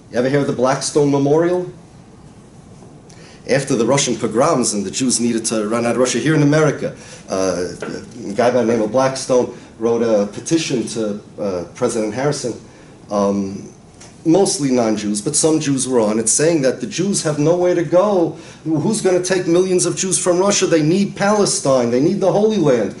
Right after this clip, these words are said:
Otherwise, they're gonna be slaughtered in Europe. All of these were Christian evangelical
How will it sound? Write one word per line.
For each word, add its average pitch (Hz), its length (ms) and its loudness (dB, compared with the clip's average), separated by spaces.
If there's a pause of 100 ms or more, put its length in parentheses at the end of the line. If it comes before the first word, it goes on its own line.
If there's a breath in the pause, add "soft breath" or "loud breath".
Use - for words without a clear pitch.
(180 loud breath)
Otherwise, 196 400 4
they're 180 140 2
gonna 185 160 2
be 185 140 -4
slaughtered 190 540 2
in 196 120 2
Europe. 202 420 2 (1080 loud breath)
All 175 260 4
of 147 140 -4
these 131 760 -2
were 110 340 0 (200)
Christian 139 520 -2
evangelical 123 1080 0